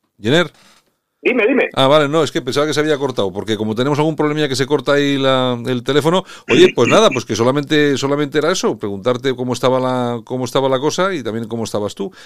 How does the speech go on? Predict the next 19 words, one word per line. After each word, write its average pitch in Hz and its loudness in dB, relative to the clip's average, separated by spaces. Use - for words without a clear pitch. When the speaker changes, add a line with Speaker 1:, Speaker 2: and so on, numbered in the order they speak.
Speaker 1:
Ya 107 -6
sabes 113 0
que 123 -2
aquí 120 -6
tienes 120 -2
tu 120 -8
casa 117 -2
para 113 -2
lo 113 0
que 117 -8
quieras, 143 0
¿de 117 0
acuerdo? 170 0
Speaker 2:
Pues 139 2
muchísimas 165 2
gracias, 185 2
buenos 165 2
días, 190 4
Armando, 175 2